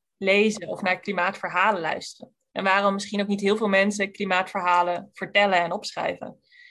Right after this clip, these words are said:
En, ehm, hij zegt hierover onder andere, "Het klimaat, en dan helemaal het klimaatprobleem, is zo groot en zo complex,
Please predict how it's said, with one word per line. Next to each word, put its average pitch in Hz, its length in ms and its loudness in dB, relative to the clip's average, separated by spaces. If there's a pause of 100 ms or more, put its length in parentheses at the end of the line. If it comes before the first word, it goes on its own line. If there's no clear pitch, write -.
(320)
En, 208 360 2
ehm, 202 500 2 (460)
hij 190 260 0
zegt 233 220 0
hierover 226 400 0
onder 196 260 -6
andere, 233 580 0 (260)
"Het 208 160 -6
klimaat, 226 640 0 (360)
en 202 160 0
dan 208 140 4
helemaal 220 360 2
het 208 240 -6
klimaatprobleem, 214 1200 0 (720)
is 220 300 -2
zo 254 500 2
groot 202 560 -2
en 202 160 -8
zo 220 200 0
complex, 220 720 -2